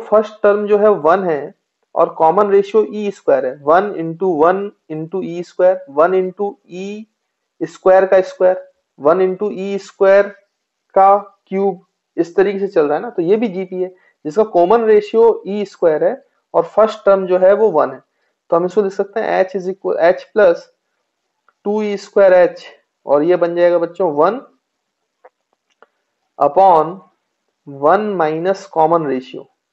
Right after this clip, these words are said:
First term one है तो one upon one minus ई स्क्वायर, A upon one minus R होता है ना बच्चों, तो ये आपका आ जाएगा answer। फिर उसके बाद आप देखो तो यहाँ से क्या कर सकते हो आप,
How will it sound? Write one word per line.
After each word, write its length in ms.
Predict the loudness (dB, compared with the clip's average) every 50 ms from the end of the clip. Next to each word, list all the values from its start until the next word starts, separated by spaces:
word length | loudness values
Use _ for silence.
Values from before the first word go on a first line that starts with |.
| _ _ _ _ _ _ _ 0
First 240 | 0 2 2 0 0
term 220 | 0 0 0 2 2
one 200 | 2 2 2 0
है 120 | -2 -4 -6 -8 _ _ _
तो 60 | -6 -2
one 220 | 0 0 2 2 0
upon 320 | 0 0 2 0 0 0 0
one 200 | 0 0 0 0 -2
minus 420 | -4 -4 -2 -4 -6 -6 -8 -10 -16
ई 160 | -12 -12 -10 -12
स्क्वायर, 360 | -12 -12 _ -8 -8 -8 -10 -14 _ _ _ _ _ _ _ _ _ _ _ -20 -20 -20 _ -2
A 120 | 2 4 4 6 4
upon 320 | 4 4 2 2 2 2 0
one 180 | -2 -2 -2 -2
minus 340 | -4 -4 -4 -4 -4 -2 -2
R 120 | 0 0
होता 200 | -2 -4 -6 -8 -10
है 40 |
ना 60 | -8 -8
बच्चों, 280 | -10 -10 _ _ _ _ _ _ _ _ _ _ _ _ _ _ _ _ -4
तो 60 | -4
ये 160 | -2 2 4 4
आपका 360 | 4 4 2 2 2 2 2
आ 320 | 2 2 0 -2 -6 -4 0
जाएगा 340 | 2 2 2 2 0 -2
answer। 300 | -6 -8 -10 -14 -18 -20 -20 _ _ _ _ _ _ _ _ _ _ -2
फिर 60 | 0 0
उसके 240 | 0 0 0 2
बाद 180 | 4 4 4 4
आप 140 | 4 2 2
देखो 340 | 2 0 0 2 0 -2 -2 -2 _ _ _ _ _ _ _ _
तो 60 | -4
यहाँ 280 | -2 -2 0 0 0 0
से 120 | 0 -2
क्या 160 | 0 0 0 2
कर 140 | 2 0
सकते 340 | -2 -4 -8 -12 -8 _ -2
हो 60 | 0
आप, 260 | 2 2 0 -2 -6